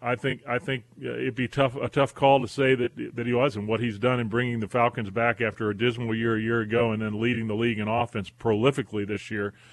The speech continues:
And they're gonna be a tough train to stop. So they will host the Green Bay Packers, um, three o'clock tomorrow on Fox.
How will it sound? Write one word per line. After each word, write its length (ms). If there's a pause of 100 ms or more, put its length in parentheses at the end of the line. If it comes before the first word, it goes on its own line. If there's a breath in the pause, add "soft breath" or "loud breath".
(480 soft breath)
And 160
they're 140
gonna 160
be 140
a 40
tough 240
train 300
to 60
stop. 420
So 300 (440 soft breath)
they 180
will 180
host 340
the 80
Green 260
Bay 160
Packers, 640 (920 soft breath)
um, 360 (320)
three 220
o'clock 340
tomorrow 460
on 160
Fox. 560